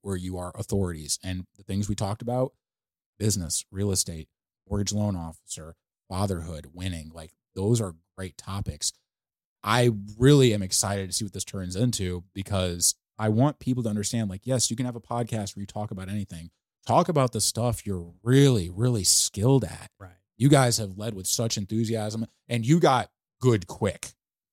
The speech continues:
Speaker 1: Like,
Speaker 2: Thank
Speaker 1: I, I mean, look, Pat had never done a podcast before
Speaker 2: Oh,
Speaker 1: this.
Speaker 2: dude, yeah, I mean, I, I'd done, I'd done yours, and that was it. Yeah.
Speaker 1: You guys found your voice really quickly. You,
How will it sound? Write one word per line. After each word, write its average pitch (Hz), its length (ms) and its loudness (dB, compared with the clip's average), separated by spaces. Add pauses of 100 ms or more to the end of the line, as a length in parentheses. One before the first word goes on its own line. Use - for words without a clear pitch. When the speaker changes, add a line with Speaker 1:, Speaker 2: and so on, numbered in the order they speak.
(460)
Speaker 1:
Like, 98 240 0 (160)
Speaker 2:
Thank 233 160 -14 (560)
Speaker 1:
I, 104 220 -4 (200)
I 107 60 -12
mean, 98 340 -6
look, 113 260 -6 (120)
Pat 101 140 -14
had 120 80 -6
never 90 160 -8
done 85 140 -12
a 82 40 -14
podcast 82 480 -14
before 135 180 -10
Speaker 2:
Oh, - 20 -8
Speaker 1:
this. 135 200 -2
Speaker 2:
dude, - 20 -6
yeah, 120 140 -6
I - 40 -10
mean, 113 140 -10
I, 120 260 -8
I'd 113 80 -8
done, 107 240 -8
I'd 117 140 -8
done 104 200 -6
yours, 98 260 -10
and 101 100 -16
that 98 80 -14
was 101 120 -14
it. 95 200 -14
Yeah. 95 140 -14 (220)
Speaker 1:
You 131 100 -4
guys 123 280 4
found 120 320 -2
your 107 120 -4
voice 98 400 -2 (260)
really 120 260 2
quickly. 107 320 -4
You, 110 120 -4